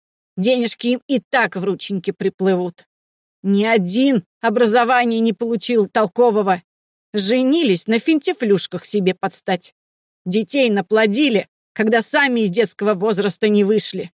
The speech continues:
Жены и вовсе такое устроили,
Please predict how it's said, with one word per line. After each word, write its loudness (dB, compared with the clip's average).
Жены 2
и 0
вовсе -4
такое 2
устроили, 0